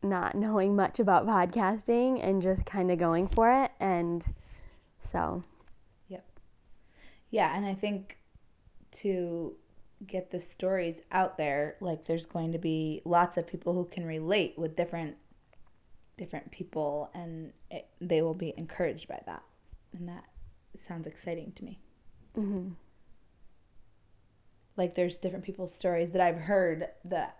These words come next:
Speaker 2: that nobody probably has heard that I'm like, "Oh, I want people to hear this because that encouraged me, and so I'm sure it's gonna encourage all these other people."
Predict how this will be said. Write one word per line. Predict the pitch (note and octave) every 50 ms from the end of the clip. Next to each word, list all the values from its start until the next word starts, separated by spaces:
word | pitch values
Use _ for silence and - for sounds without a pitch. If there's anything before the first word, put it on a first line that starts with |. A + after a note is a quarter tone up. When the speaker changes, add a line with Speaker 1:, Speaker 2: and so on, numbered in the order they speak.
| _ -
Speaker 2:
that | F3+ F3 D3+ - - D#3+
nobody | E3+ F#3+ G3+ G3+ F3+ F#3 E3+
probably | E3 - F#3+ F3+ E3+ D#3+ E3 D#3+ E3
has | E3+ D3+ D#3+ -
heard | - - D4+ A#3+ F#3 E3+ F3 - - - - _ -
that | F3+ F3+ D#3+ D3+ D#3
I'm | D#3 D#3+
like, | D3 C3 - -
"Oh, | D#3+ E3+
I | F#3+ G3
want | G3 F#3+ F#3+ -
people | - G3 - G3+
to | F3 E3
hear | - - - A3+ A#3
this | G#3 F3+ D#3+ D#3+ -
because | - F3+ - - E3 D#3 D#3 D#3
that | - D#3 - -
encouraged | E3 D#3+ - G3 G3 F3+ D#3+ - - -
me, | F#3 F#3 F3+ E3 D3
and | C#3 D3 D#3 -
so | - -
I'm | D#2 - -
sure | - - F#3 -
it's | - - -
gonna | - D#3+ D#3
encourage | - D#3 - - E3 D3+ - -
all | E3+ F3
these | E3+ E3 E3+
other | D3+ D3+ D#3+
people." | - F#3+ F3+ - D#3+ - E3